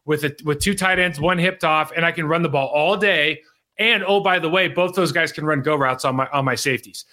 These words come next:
If you can get two guys like that, which I think the, the reason the Packers drafted both these players, 'cause they see in the future that's the potential, you have an, I mean,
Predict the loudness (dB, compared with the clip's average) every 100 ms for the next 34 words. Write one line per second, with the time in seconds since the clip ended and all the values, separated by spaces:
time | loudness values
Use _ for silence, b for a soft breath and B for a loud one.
0 | b b -6 -2 0 0 0 0 -2 0
1 | 2 0 0 -2 0 0 0 0 0 -2
2 | -4 -6 _ _ -2 0 0 0 0 -2
3 | -2 -4 -2 0 0 -4 -2 -2 0 -4
4 | 0 0 0 -4 -2 -2 0 0 0 0
5 | -2 -2 0 0 0 -2 -6 -12 -4 -2
6 | 0 0 0 B B B B 0 2 2
7 | 2 2 -2 -16 _ _ -4 -2 -2 -4
8 | -10 -10 -4 0 0 -2